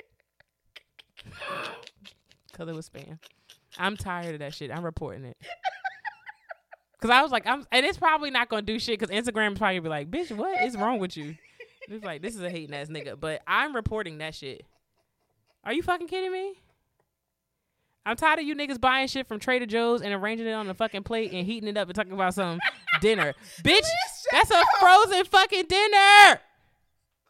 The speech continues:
Speaker 1: I'm tired. 'Cause you didn't have to do this. You didn't have to fucking do this.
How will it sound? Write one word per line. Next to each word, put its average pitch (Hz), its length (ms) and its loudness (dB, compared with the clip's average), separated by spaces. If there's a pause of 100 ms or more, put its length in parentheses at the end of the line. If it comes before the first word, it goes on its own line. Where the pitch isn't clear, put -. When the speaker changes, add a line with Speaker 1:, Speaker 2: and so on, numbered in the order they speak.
(1700)
Speaker 1:
I'm 370 300 2
tired. 233 640 0 (720)
'Cause 247 180 0
you 349 60 2
didn't 339 140 -2
have 269 220 2
to 247 100 -6
do 208 160 0
this. 143 360 -8 (720)
You 240 80 -2
didn't 311 180 -2
have 320 140 -4
to 285 80 -14
fucking 277 260 -4
do 220 140 -6
this. 123 280 -14